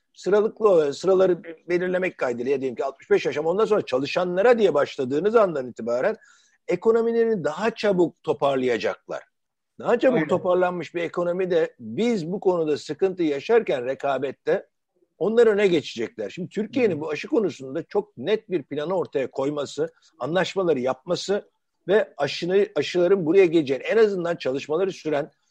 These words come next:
Speaker 1: önde giden aşı şirketleriyle bu anlaşmaları yapması lazım ki biz bu rekabette sırf aşı nedeniyle hastalığın bize veya aşının geç ulaşmadığı nedeniyle hastalıktan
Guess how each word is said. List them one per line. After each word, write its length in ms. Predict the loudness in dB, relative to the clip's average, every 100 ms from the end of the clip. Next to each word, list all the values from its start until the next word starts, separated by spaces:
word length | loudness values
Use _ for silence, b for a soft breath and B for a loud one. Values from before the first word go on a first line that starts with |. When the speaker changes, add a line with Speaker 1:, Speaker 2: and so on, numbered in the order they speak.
| _
Speaker 1:
önde 340 | -2 0 4
giden 260 | 4 2 -2
aşı 260 | -2 -6 -6
şirketleriyle 760 | -6 -4 -4 -4 -2 2 4
bu 100 | 2
anlaşmaları 540 | 0 -4 -4 -4 -4
yapması 460 | -2 -4 -6 -8 -4
lazım 460 | -2 -2 0 -2 -2
ki 320 | 2 4 4 -2 _ _ _ _ _ _ -6
biz 400 | -2 -2 -4 0
bu 120 | 2
rekabette 920 | 2 2 2 2 0 -2 -4 -4 -6 _ _
sırf 320 | -4 -2 -2 -4
aşı 320 | -6 -4 0
nedeniyle 440 | 2 2 0 -2 -4
hastalığın 720 | -4 -8 -4 2 4 4 0
bize 340 | -2 -2 -2 _ _ -6
veya 180 | -2 0
aşının 340 | -2 -4 2
geç 180 | 2 4
ulaşmadığı 540 | 2 2 0 -6 -6
nedeniyle 420 | -6 -4 -2 -2 -4 b b _
hastalıktan 680 | -4 -2 0 0 2 2